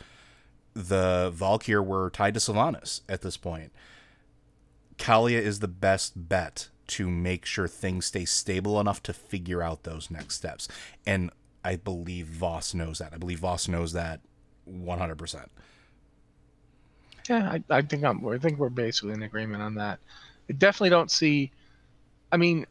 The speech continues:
Speaker 2: also the thing about bringing in the Night Elves, that, 'cause,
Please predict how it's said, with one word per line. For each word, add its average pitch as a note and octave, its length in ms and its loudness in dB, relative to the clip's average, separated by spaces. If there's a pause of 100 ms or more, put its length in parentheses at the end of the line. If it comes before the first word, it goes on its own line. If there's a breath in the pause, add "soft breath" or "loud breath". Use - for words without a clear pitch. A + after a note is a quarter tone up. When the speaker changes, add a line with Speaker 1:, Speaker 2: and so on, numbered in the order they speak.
Speaker 2:
also G#3 280 8
the F3 120 6
thing G#3+ 120 2
about G#3 200 4
bringing E3+ 320 4
in D3+ 180 2
the C#3 100 0
Night C3+ 240 0
Elves, C3+ 540 0
that, C3+ 140 -6
'cause, C3+ 260 -4